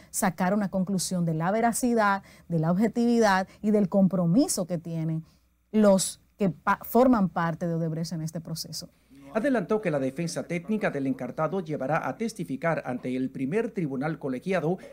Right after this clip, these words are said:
Speaker 2: a los doscientos diputados y senadores. Habló de las fortalezas del sistema judicial dominicano, aunque cuestiona a jueces que sucumben al populismo judicial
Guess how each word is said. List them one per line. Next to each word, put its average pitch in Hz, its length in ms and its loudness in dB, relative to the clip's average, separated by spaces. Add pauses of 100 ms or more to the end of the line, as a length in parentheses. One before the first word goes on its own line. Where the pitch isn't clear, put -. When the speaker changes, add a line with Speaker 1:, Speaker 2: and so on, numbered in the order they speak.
Speaker 2:
a - 80 -6
los 131 160 -4
doscientos 240 560 -4
diputados 160 600 -4
y 127 60 -10
senadores. 123 600 -4 (320)
Habló 262 300 0
de 269 100 0
las 220 160 -2
fortalezas 175 640 -2
del 151 160 -4
sistema 165 380 -4
judicial 151 480 -6
dominicano, 135 720 -2
aunque 131 400 -2
cuestiona 180 680 -4
a 127 100 -6
jueces 185 400 -6
que 160 120 -10
sucumben 151 640 -4
al 127 140 -4
populismo 143 580 -6
judicial 180 520 -4